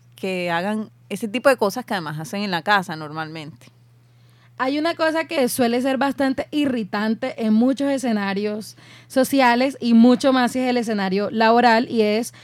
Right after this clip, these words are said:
Speaker 2: asociar que cualquier cambio de humor que una mujer tenga se debe a que tiene el ciclo menstrual. Cuando, pues sí, si así fuera, ojalá las empresas reconocieran que nuestro ciclo es importante y nos dieran ese día al menos para no ir a trabajar.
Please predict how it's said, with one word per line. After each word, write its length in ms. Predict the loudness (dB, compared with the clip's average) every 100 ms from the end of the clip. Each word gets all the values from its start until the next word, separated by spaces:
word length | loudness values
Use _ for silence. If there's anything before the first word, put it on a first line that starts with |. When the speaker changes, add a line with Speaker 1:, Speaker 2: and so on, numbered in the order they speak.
| -20 -2
Speaker 2:
asociar 500 | 0 0 0 -2 0
que 160 | -4 -2
cualquier 460 | -4 2 2 2
cambio 300 | 2 2 2
de 60 | 2
humor 280 | 2 0 -2
que 80 |
una 160 | -2 0
mujer 320 | 2 2 -2
tenga 420 | -4 0 2 2
se 160 | 0 2
debe 300 | 4 2 2
a 140 | -2 -4
que 160 | -6
tiene 320 | -4 -2 0
el 80 | -2
ciclo 560 | -2 -4 0 2 2 0 -10 -20 -6
menstrual. 720 | -2 -2 -2 -2 -2 -2 -8 -18 _ _
Cuando, 500 | 0 2 4 4 2 0
pues 200 | -2 0
sí, 260 | 0 0
si 140 | 0 -4
así 200 | -2 0
fuera, 440 | 4 4 4 4
ojalá 260 | 4 2 2
las 160 | 2
empresas 420 | 0 0 -2 0
reconocieran 720 | -2 -2 -2 -2 0 2 0
que 220 | 0 -2 2
nuestro 340 | 2 2 -2
ciclo 300 | -2 0 0
es 40 |
importante 640 | 0 0 -2 0 0 0 -2
y 140 | 0
nos 160 | 0 0
dieran 280 | 0 -2 -4
ese 280 | -6 -2 -2
día 200 | -2 -2
al 140 | -2 0
menos 280 | -2 -2
para 240 | -4 -8 -8
no 80 | -10
ir 80 |
a 80 | -12
trabajar. 420 | -12 -12 -12 -16